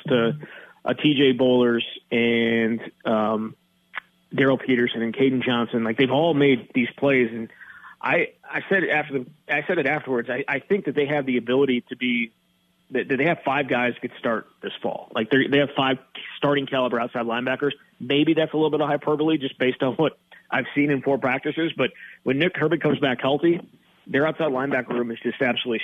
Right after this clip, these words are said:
stacked. And I think they're gonna have a bunch of different guys that can make contributions. And now that I say that, you also have to look at the offensive line. And, um, it hasn't been great. And I would s-, specifically look at the right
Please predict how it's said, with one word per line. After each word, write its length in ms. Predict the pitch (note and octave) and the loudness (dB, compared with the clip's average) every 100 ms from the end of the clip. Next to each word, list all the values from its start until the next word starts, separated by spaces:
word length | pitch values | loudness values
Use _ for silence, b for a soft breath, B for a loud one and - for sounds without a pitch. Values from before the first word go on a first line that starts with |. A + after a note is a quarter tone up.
| - | -2
stacked. 400 | B2 G#2+ - - - | -2 -2 -6 -12 -8
And 160 | A#2 | -4
I 60 | A#2 | -2
think 280 | A#2 C3 A2+ | 0 -2 0
they're 100 | B2+ | 0
gonna 160 | B2+ | 2
have 80 | B2 | 0
a 40 | A#2 | -2
bunch 180 | B2 | -2
of 40 | B2 | -2
different 200 | B2 A2+ | -2 0
guys 260 | A#2+ A#2 A#2 | 0 0 -2
that 80 | |
can 140 | - B2 | -8 -2
make 160 | A#2 - _ - - - - | -2 -2 _ -16 -16 -20 -4
contributions. 720 | C3 A2+ A#2 A#2+ A#2 G#2 A#2 | -2 -2 0 0 0 -2 -6
And 160 | A#2+ A#2 B B B B B | -8 -8 B B B B B
now 220 | - C3 C3 | -2 0 2
that 260 | B2+ - _ - - - | 0 -2 _ -20 -20 -12
I 120 | - A#2+ | -8 -2
say 120 | D3 | 2
that, 300 | C#3 B2 C3 - | 2 2 0 -2
you 80 | |
also 180 | C3 B2+ | -2 0
have 80 | A#2+ | -4
to 80 | B2 | -2
look 100 | A#2+ | -4
at 60 | |
the 60 | B2 | 0
offensive 300 | A#2+ A#2 - | 0 -2 -6
line. 360 | B2 A2 A2+ G#2+ - _ | -4 -2 -4 -10 -16 _
And, 400 | A2+ A#2 A#2 A#2 | -2 0 0 0
um, 400 | A#2 G#2 G#2+ G#2+ _ _ _ _ | 2 2 -2 -10 _ _ _ _
it 80 | C3+ | 0
hasn't 280 | D#3 C#3 C3+ | 2 2 0
been 140 | B2+ | 0
great. 320 | A#2+ A#2 G#2+ - _ _ _ B2 | -2 -4 -4 -10 _ _ _ -4
And 180 | A2+ A#2 | -4 -2
I 160 | B2+ | -4
would 160 | B2 B2+ | -2 -4
s-, 360 | - - _ - | -4 -16 _ -10
specifically 480 | - D3 D#3 B2+ C3+ | 0 2 2 4 4
look 140 | B2+ B2 | 4 2
at 40 | |
the 80 | A#2+ | 0
right 160 | B2 | 0